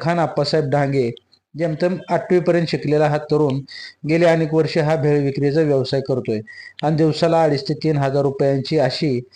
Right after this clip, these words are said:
सुक्की भेळ विकली जाते, असे सांगून त्याने दिवसाकाठी एक हजार रुपयाचा भेळीसाठी आवश्यक पदार्थ विकत घेतो आणि त्याचे अडीच ते तीन हजार भेळ विक्रीतून करतो, असं सांगून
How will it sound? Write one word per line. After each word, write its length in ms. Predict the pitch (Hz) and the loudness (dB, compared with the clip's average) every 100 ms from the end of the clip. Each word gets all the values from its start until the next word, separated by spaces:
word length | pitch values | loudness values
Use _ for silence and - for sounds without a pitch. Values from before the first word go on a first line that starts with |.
| - - - | -20 -20 -10
सुक्की 280 | 170 - 196 | -8 -4 0
भेळ 220 | 175 175 | 2 2
विकली 280 | 170 165 160 | 0 0 2
जाते, 260 | 151 151 160 | 2 2 2
असे 240 | 147 156 | 2 -2
सांगून 360 | 147 143 147 143 | -2 0 0 0
त्याने 360 | 147 139 123 131 _ - - - | 0 0 -2 -6 _ -20 -20 -6
दिवसाकाठी 540 | 165 156 180 160 156 | -4 0 0 0 0
एक 220 | 160 160 156 | 0 0 0
हजार 220 | 147 147 | 0 2
रुपयाचा 480 | 147 139 143 139 156 | 0 2 2 2 0
भेळीसाठी 720 | 139 139 139 156 139 135 120 - - - - | 0 0 0 -2 -2 -2 -2 -6 -20 -18 -4
आवश्यक 480 | 135 160 160 196 190 | 2 2 2 0 0
पदार्थ 360 | 170 139 147 139 | 0 2 0 0
विकत 360 | 147 139 151 147 | -2 0 -2 0
घेतो 280 | 135 139 | -2 0
आणि 180 | 147 143 135 | 0 0 0
त्याचे 360 | 143 139 135 127 - - _ - | -2 0 -2 -4 -10 -20 _ -6
अडीच 300 | 156 170 165 | -2 -2 -2
ते 60 | 180 170 | -2 -2
तीन 160 | 170 | 0
हजार 340 | 143 143 151 151 | 0 2 2 2
भेळ 300 | 143 160 165 | 0 2 2
विक्रीतून 480 | 147 143 139 151 135 | 0 -2 -2 -2 -2
करतो, 320 | 143 135 156 | -2 0 0
असं 220 | 135 147 | 0 -2
सांगून 440 | - 139 139 123 | -2 -2 0 -2